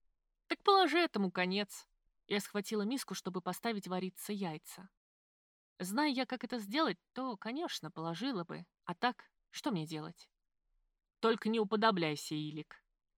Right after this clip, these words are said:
Мои руки замерли, не донеся яйца до кастрюли. "Что ты имеешь в виду?" "Не води мужиков за нос. Ревность и без того опасная штука. А уж в этих диких краях...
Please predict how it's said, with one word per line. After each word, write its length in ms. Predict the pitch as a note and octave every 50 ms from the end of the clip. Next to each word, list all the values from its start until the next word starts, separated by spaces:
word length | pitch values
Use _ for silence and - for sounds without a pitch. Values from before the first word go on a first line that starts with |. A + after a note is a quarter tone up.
| _ _ _ _ _ -
Мои 200 | G#3+ C4 C#4+ C#4
руки 280 | C#4 B3 - - A#3
замерли, 540 | A3 F#3+ G3+ A3 C4 C4 G#3+ G3 F#3 F3+ F3
не 140 | E3+ E3+ E3+
донеся 400 | E3 F3 F3 F3 E3+ - - A#3
яйца 380 | A3 F#3+ F3+ F3 F3 - - F#3+
до 60 | G3
кастрюли. 640 | - - A#3+ - - - F#3 F#3 D#3+ D3+ E3 E3+ - - _ _ _ _ _ _ _ _ _ _ _ -
"Что 220 | F#3 - - A#3+
ты 100 | - G3+
имеешь 360 | F#3 F3+ F3 E3 - - -
в 60 | F3+ F3
виду?" 380 | F3+ G3+ G#3+ F#3 F3 D#3+ - _ _ _ _ _ _ _ _ _ _ _ _ -
"Не 140 | C4 E4+ F4+
води 280 | G4+ G4 D#4 D#4 F4
мужиков 460 | D4 C4+ A#3 A#3 A#3+ - B3+ A#3+ G#3 F3
за 220 | F3+ A3 A3+ G#3
нос. 280 | G3+ F#3+ - - - - _ _ _ _ _
Ревность 440 | G#3+ D#4 D4+ G3 F#3 F#3 F3 - - A3
и 20 |
без 160 | G3+ F#3+ -
того 260 | - A3 A3 G3 E3+ D3
опасная 440 | - - D3+ D3+ - - E3 D#3+
штука. 400 | - - - - D#3+ - - F#3 - _ _ _ _ _ _
А 120 | - A3+ A#3
уж 160 | G#3+ - A3
в 20 |
этих 280 | A#3+ A#3+ - G#3+ G3 F#3+
диких 320 | G#3+ G3 - G#3 F#3 -
краях... 540 | - - G#3 A3+ A#3+ B3+ A#3+ G#3 - -